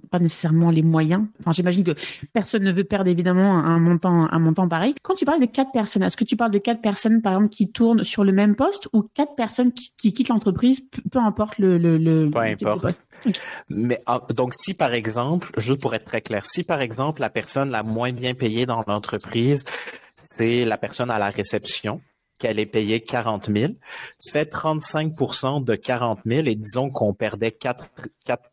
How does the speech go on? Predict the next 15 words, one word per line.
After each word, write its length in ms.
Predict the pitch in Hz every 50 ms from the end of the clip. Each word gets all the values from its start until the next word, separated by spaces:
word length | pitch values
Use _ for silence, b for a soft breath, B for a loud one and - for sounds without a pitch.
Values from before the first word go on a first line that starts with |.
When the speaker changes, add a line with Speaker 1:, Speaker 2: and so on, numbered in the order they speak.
| _ _
Speaker 2:
personnes 320 | 117 - - - 127 120
à 80 | 117 101
la 80 | 98 98
réception 460 | 104 104 - - 101 - - 123 120
pendant 260 | - 110 104 104 101
l'année. 380 | 101 98 95 101 104 143 - - _ B B B B B B B B B B _ - -
Faites 200 | 131 135 135 135
trente-cinq 520 | - - 151 151 147 - - 151 147 147
pour 180 | - 123 - -
cent 200 | - 135 135 131
de 120 | 123 -
quarante 420 | - - 123 113 120 113 107 -
mille 240 | 120 117 120 117 107
fois 300 | 110 - - - 110 101
quatre, 500 | - - - 120 190 - - _ - _